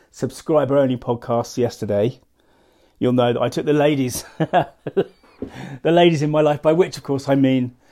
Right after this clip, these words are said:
my wife and daughter, to the cinema yesterday to see Emma. And we had a great time, really loved it. And there's one thing in particular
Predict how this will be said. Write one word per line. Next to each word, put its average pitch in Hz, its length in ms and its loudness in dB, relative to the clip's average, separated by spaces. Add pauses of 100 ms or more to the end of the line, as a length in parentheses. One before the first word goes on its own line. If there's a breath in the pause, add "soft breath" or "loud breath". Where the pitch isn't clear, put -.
(140)
my 131 100 -2
wife 120 300 0
and 117 80 -6
daughter, 113 280 -2
to 117 120 -12
the 113 40 -8
cinema 113 380 -4
yesterday 101 320 -6
to - 100 -12
see 117 320 -4
Emma. 101 360 -10 (320)
And 117 440 -4 (920 soft breath)
we 147 160 4
had 147 120 4
a 143 40 2
great 135 300 6
time, 113 300 -2
really 131 200 6
loved 113 280 -2
it. 107 160 -6
And 127 120 -4
there's 131 140 -2
one 151 280 0
thing 143 200 0
in 135 100 4
particular 120 600 -6